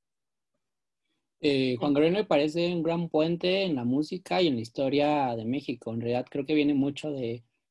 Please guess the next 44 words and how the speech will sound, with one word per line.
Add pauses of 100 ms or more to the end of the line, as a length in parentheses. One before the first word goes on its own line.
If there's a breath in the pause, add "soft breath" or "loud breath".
(120)
de
la
influencia,
viene
mucho
de, (400)
de
la
letra
y
del,
de
la
imagen
de
José
Alfredo, (300)
pero
también
siento
que (400)
es
un
camino (100)
y
una
persona
muy
importante
por
esta
cuestión
de, (340)
de
romper
con
todos
los
estigmas,
de
romper
con
todas
las,